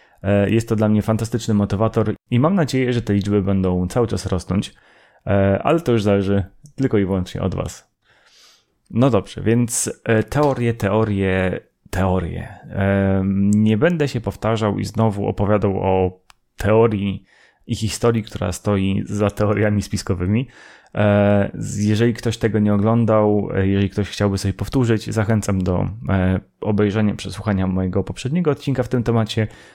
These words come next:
E, widzowie na YouTubie gdzieś tam będą mieli w tym miejscu, gdzie pokazuję palcem, e, będą mieli linka, e, a słuchaczy innych platform zachęcam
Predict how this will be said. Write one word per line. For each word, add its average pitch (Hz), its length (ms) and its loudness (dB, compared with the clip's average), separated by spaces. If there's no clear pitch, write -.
E, 101 420 2
widzowie 110 380 2
na 104 60 2
YouTubie 98 400 0
gdzieś 95 180 -8
tam 95 280 -2
będą 95 240 0
mieli 92 340 -2
w - 120 -16
tym 101 140 0
miejscu, 95 400 -4
gdzie 95 140 0
pokazuję 92 400 -2
palcem, 87 460 -4
e, 92 240 -4
będą 95 280 2
mieli 95 320 0
linka, 110 540 -2
e, 101 260 0
a 139 200 2
słuchaczy 107 400 -4
innych 98 200 0
platform 92 420 -2
zachęcam 82 600 -6